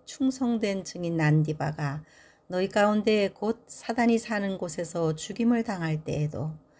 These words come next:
나를 믿는 믿음을 저버리지 아니하였도다." 보가모 도시는 황제 숭배의 중심지였고 사단의 권자가 있던 장소였다.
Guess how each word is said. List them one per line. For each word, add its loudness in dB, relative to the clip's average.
나를 2
믿는 2
믿음을 4
저버리지 0
아니하였도다." -2
보가모 8
도시는 0
황제 4
숭배의 2
중심지였고 -2
사단의 0
권자가 4
있던 0
장소였다. -4